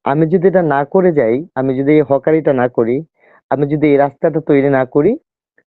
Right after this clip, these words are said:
তাহলে আমার মনে হয় যে আমি স্টার এজেন্ট হওয়ার পরে আমার মূল্যটা কিন্তু ওইখানে আর, মানে স্টার এজেন্ট হওয়ার যে একটা মূল্য, যে একটা প্রথম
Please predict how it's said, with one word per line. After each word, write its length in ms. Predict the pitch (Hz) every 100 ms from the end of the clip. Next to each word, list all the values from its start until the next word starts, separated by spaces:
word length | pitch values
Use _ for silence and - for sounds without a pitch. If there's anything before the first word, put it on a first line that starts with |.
| -
তাহলে 200 | 151 143
আমার 300 | 135 156 170
মনে 200 | 165 165
হয় 160 | 160
যে 80 | 143
আমি 220 | 143 139
স্টার 260 | 139 - 156
এজেন্ট 280 | 160 160 156
হওয়ার 200 | 143 143
পরে 340 | - 151 208 214 _ _ _ _ _
আমার 240 | 131 139
মূল্যটা 420 | 139 135 131 139 160
কিন্তু 300 | 165 139 143
ওইখানে 380 | 123 139 135
আর, 120 | 131 123 117 _ _ -
মানে 420 | 131 123 123 120 113 _ _ _ 123
স্টার 300 | - 160 151
এজেন্ট 320 | 156 156 147
হওয়ার 260 | 143 143 131
যে 120 | 151
একটা 220 | 151 151
মূল্য, 520 | 135 131 131 131 131
যে 100 | 117
একটা 320 | 131 - 131
প্রথম 640 | 117 - 143 - 175 160